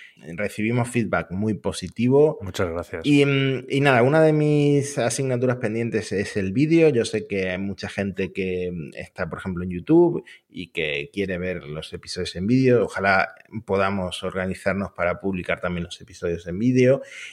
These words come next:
Speaker 1: Y muchas veces tiene sentido, ¿no? Como con las imágenes del web, yo creo que habría tenido sentido publicar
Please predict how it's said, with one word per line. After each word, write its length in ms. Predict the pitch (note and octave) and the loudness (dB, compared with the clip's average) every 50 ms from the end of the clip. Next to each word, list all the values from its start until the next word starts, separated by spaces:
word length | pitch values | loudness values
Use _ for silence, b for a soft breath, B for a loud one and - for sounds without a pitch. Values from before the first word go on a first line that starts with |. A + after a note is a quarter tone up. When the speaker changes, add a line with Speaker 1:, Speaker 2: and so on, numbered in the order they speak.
| B B - | B B -6
Speaker 1:
Y 320 | G#2+ G#2+ G#2 G#2 G#2 G2+ | -2 0 2 2 2 2
muchas 300 | G#2 A2+ A#2+ - C3+ B2 | 2 2 4 4 4 4
veces 200 | C3 - F#3+ F#3+ | 4 4 4 2
tiene 200 | F#3+ - A#2+ G2+ | 4 2 2 2
sentido, 400 | - - E2+ E2 F2+ F2 E2 D#2+ | 0 -2 -8 -6 -4 -4 -4 -2
¿no? 120 | F#2 B2 C3 | 0 0 2
Como 200 | C#3 A#2+ F#2+ - | 2 2 2 0
con 160 | F#2 F2+ F2+ | -2 -2 -2
las 180 | F2+ - - | -4 -6 -6
imágenes 480 | F#2 F2+ F#2 F#2+ - A2+ G#2+ G2+ F#2+ F2+ | -6 -6 -4 -4 -2 -2 -2 0 -2 -2
del 240 | F#2 F#2 F2 F2+ F#2 | -2 -2 -2 -2 0
web, 300 | F#2 G#2+ B2+ D#3 D#3 D#3 B B B B B B B | 2 4 4 4 2 0 B B B B B B B
yo 160 | - F#2 F2 | -4 -2 0
creo 140 | F2 F2+ F2 | 0 2 2
que 60 | F2+ | 2
habría 200 | F2 F2 F2 E2+ | 2 4 4 4
tenido 260 | E2+ E2+ F2 E2+ E2+ | 4 2 2 2 0
sentido 460 | - - F2 E2+ - F2+ F2+ F2 D#2+ | -2 -4 -8 -8 -4 0 0 0 -2
publicar 460 | - F2 F2 E2+ - - F2+ E2 - | -2 -8 -10 -6 0 0 0 0 0